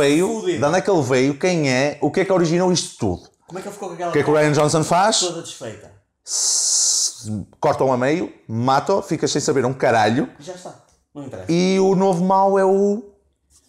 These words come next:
Speaker 1: Kylo Ren.
Speaker 2: Independentemente do mau ser o Kylo Ren, porque toda a gente sabe que ele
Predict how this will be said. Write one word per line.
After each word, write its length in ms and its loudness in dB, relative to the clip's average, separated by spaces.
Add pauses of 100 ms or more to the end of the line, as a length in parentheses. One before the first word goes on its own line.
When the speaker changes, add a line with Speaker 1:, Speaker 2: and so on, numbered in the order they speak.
Speaker 1:
Kylo 320 0
Ren. 320 -4 (1040)
Speaker 2:
Independentemente 800 -12
do 80 -16
mau 160 -16
ser 200 -16
o 40 -20
Kylo 260 -14
Ren, 100 -12
porque 220 -18
toda 180 -12
a 20 -12
gente 180 -16
sabe 260 -12
que 120 -14
ele 120 -10